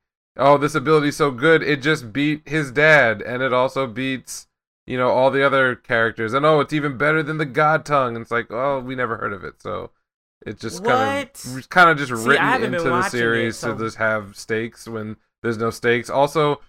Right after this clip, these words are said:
Speaker 1: the, the plot of, like, them having to face off against underworld chefs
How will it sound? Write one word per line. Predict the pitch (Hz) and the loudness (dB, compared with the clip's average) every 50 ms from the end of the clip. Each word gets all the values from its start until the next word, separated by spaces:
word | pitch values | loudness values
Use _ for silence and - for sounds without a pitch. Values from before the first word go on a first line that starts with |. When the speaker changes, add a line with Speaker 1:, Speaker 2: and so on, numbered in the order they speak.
| _ _ _ _ | _ _ _ _
Speaker 1:
the, | - 127 135 135 135 135 117 | -4 -2 0 0 0 -2 -4
the | 90 120 120 117 | -4 -4 -6 -6
plot | - - - 135 131 131 135 139 - | -6 -2 2 4 6 6 6 6 4
of, | - 127 117 113 | 0 -2 0 0
like, | 120 123 120 101 - - 123 | 0 0 -2 -4 -8 -10 -4
them | 113 127 127 127 | -2 -2 0 2
having | 127 131 120 123 123 | 2 2 2 0 -2
to | 120 | -6
face | - - 123 120 - - | -4 -4 -4 -2 0 0
off | 123 120 - | 0 0 0
against | 127 113 113 117 107 - | -2 -4 -4 -6 -6 -8
underworld | - 120 117 117 120 117 113 117 117 113 104 | -8 -6 -4 -4 -4 -2 -2 -2 -2 -2 -4
chefs | - - 117 107 117 127 - - - - | -4 -4 -2 0 0 -2 -2 -8 -16 -20